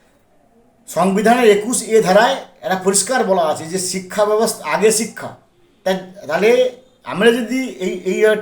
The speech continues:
টেট নেওয়ার ব্যবস্থা করি, তাহলে সংবিধানের একুশ এ ধারাকে লঙ্ঘন করা হবে। আর সংবিধানের উপরে সুপ্রিম কোর্টও নয়, সংবিধানের উপরে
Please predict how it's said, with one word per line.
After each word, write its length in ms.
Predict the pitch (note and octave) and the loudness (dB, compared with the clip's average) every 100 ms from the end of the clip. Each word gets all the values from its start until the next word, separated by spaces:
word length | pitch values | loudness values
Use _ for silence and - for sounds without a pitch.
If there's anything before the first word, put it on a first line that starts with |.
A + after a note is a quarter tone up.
| - | -2
টেট 180 | F#3 G3 F#3+ | 0 0 0
নেওয়ার 180 | G#3+ F#3+ | 0 2
ব্যবস্থা 280 | F#3 F#3 B3+ | 2 0 -4
করি, 160 | E3+ C3 - _ _ _ _ _ | -4 -8 -12 _ _ _ _ _
তাহলে 180 | F3 F#3 D3+ | -2 -2 -6
সংবিধানের 440 | E3 E3+ G3+ G#3+ E3+ | -8 0 0 0 -4
একুশ 220 | - A3+ - | -4 -4 -2
এ 20 | F#3+ | -2
ধারাকে 260 | E3 F3 A3+ F#3+ | 0 -2 -2 -2
লঙ্ঘন 280 | D3+ E3+ G3 D#3 | 0 0 -2 -2
করা 120 | C3 | -4
হবে। 180 | A2 G#2 _ _ _ - | -6 -14 _ _ _ -14
আর 80 | B2+ C#3+ | -12 -10
সংবিধানের 440 | D#3+ E3+ F#3+ G3 F#3+ | -10 0 2 4 2
উপরে 220 | G3 G#3+ A3+ A3+ _ _ - - | 4 4 4 0 _ _ -8 -2
সুপ্রিম 320 | A3+ - C4 B3 | -2 0 -2 -2
কোর্টও 200 | B3 B3+ | -2 -2
নয়, 140 | C4 C4 - _ _ - | -4 -8 -20 _ _ -6
সংবিধানের 420 | E3+ F3 G3+ G#3 G3+ | -4 0 0 0 -2
উপরে 140 | A3 | 0